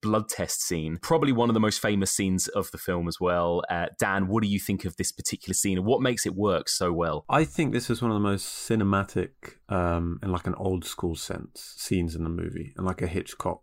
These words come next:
Speaker 1: Uh-huh.
Speaker 2: sense. Um,
Speaker 1: It feels very Hitchcockian, doesn't it?
Speaker 2: Yeah,
Speaker 1: Yeah.
Speaker 2: yeah. It's, it's all about suspense, really, and I think fundamentally it could work as a short film.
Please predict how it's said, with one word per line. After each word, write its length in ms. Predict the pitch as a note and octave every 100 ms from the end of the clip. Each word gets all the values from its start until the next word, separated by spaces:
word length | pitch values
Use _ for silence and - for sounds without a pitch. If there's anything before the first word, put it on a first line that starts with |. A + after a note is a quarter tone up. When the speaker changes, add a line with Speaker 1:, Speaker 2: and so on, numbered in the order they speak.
| -
Speaker 1:
Uh-huh. 300 | F2 F2+ F#2 - -
Speaker 2:
sense. 600 | - E2+ - - - -
Um, 280 | - F2+ E2+
Speaker 1:
It 100 | C3+
feels 260 | - B3+ F#3+
very 200 | A#3 A3
Hitchcockian, 600 | D#3+ - F#3+ - G#2+ F2
doesn't 240 | B2+ -
it? 60 | D#2+
Speaker 2:
Yeah, 160 | G#2
Speaker 1:
Yeah. 240 | A#2+ A2 E2+
Speaker 2:
yeah. 240 | G#2 E2 -
It's, 320 | F#2+ - -
it's 220 | G#2 -
all 140 | B2
about 380 | G2 F#2 F2 E2 _ _ _
suspense, 600 | - G#2 - A#2+ E2+ -
really, 380 | - D#2 E2 - -
and 140 | G2+
I 60 | G2
think 320 | A#2 - -
fundamentally 520 | A2+ G#2 A#2+ C3+ F#2
it 60 | -
could 140 | -
work 240 | F#2+ F#2+
as 100 | F#2
a 60 | F#2+
short 260 | - A#2+ -
film. 300 | - C#2